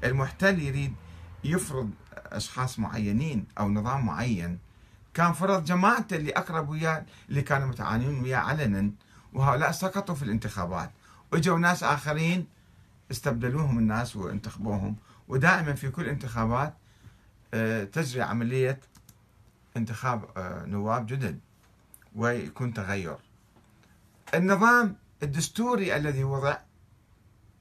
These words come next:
أيضا تم ب-، مثلا يقال تم، تم الاتفاق عليه في مؤتمر لندن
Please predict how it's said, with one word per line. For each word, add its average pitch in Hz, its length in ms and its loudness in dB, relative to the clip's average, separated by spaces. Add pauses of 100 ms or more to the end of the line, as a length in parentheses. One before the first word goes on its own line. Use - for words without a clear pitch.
(840)
أيضا 160 340 2
تم 165 200 0
ب-، 147 500 -4
مثلا 127 480 -4
يقال 120 400 -2
تم، 120 300 -4 (540)
تم 143 180 -2
الاتفاق 123 560 -4
عليه 117 260 0
في 110 180 -4
مؤتمر 107 420 -2
لندن 110 400 -2